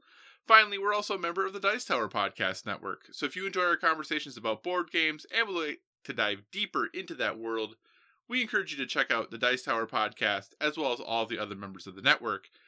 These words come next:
No matter what type of board games you enjoy, there's a podcast on the network that's right for you. So enough of all this housekeeping stuff. Josh, what has been some of the big news in the tabletop world for the last couple weeks?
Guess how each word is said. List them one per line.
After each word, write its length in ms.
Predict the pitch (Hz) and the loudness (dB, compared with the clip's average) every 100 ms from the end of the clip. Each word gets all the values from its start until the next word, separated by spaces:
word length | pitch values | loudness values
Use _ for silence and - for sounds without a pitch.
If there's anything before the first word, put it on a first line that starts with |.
| _ 160 | _ 2
No 60 | |
matter 180 | 185 190 | 4 6
what 160 | 214 208 | 2 2
type 160 | 202 | -4
of 80 | 196 | -2
board 200 | 202 196 | -6 -4
games 300 | 196 185 170 | -4 -4 -8
you 260 | 240 302 254 | -6 -4 -4
enjoy, 480 | 113 104 95 95 98 - | -6 -6 -4 -4 -6 -8
there's 160 | 110 | -6
a 60 | 101 | -4
podcast 600 | - 143 143 143 139 - | 0 0 2 -2 -2 -6
on 120 | 113 | -8
the 80 | 98 | -6
network 400 | 92 104 107 - | -6 -4 -6 -6
that's 240 | 90 92 98 | -10 -10 -8
right 320 | 98 95 - | -6 -6 -8
for 140 | 110 | -8
you. 360 | 101 95 90 - _ - - - | -8 -6 -8 -12 _ -20 -20 0
So 140 | 170 | 4
enough 180 | 208 208 | 4 2
of 100 | 190 | 2
all 200 | 170 160 | 2 2
this 160 | 143 | -2
housekeeping 600 | - 170 160 175 165 160 156 | 2 2 2 -8 -8 -8 -8
stuff. 360 | - 151 151 - 117 | -2 -2 -2 -6 -12
Josh, 560 | 139 180 190 156 - - | -2 6 6 6 2 -8
what 360 | 156 160 208 214 | -12 -4 -4 -4
has 140 | 190 | -6
been 180 | 156 135 | -6 -4
some 160 | 147 | -6
of 80 | 131 | -6
the 60 | 120 | -6
big 260 | 110 101 | -6 -6
news 280 | 110 117 131 | -8 -10 -8
in 120 | 165 | -10
the 80 | 180 | -6
tabletop 500 | 208 226 208 117 - | -2 -2 2 0 0
world 200 | 110 98 | -6 -6
for 120 | - | -6
the 80 | 104 | -6
last 240 | 95 95 104 | -4 -4 -8
couple 200 | 101 98 | -14 -16
weeks? 360 | 78 - - | -18 -18 -20